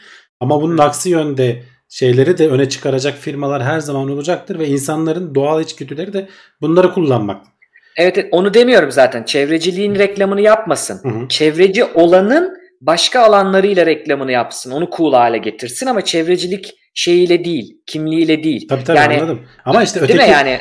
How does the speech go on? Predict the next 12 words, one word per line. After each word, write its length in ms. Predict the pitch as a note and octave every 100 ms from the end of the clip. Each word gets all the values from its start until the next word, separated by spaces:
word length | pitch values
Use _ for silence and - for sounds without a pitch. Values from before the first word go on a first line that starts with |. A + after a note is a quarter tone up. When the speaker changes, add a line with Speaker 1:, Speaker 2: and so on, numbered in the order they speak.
| -
Speaker 1:
öteki 320 | B2+ E3+ E3+
firmalar 540 | E3+ F3 F3 F3 A3+ D#3+
da 60 |
onu 160 | D3+ F3
diyorum. 140 | C3+
Hani 160 | A2+ G#2
çevreci 520 | - A#2 B2+ B2+ F3+
hassasiyeti 680 | C3 - - C#3 B2+ C#3+ C3
olmayan, 360 | C#3+ D3 B2 G2+
sadece 460 | - C3 C3 B2+
kar 200 | B2 C3+
amacı 500 | D3+ C3 C3 B2 C3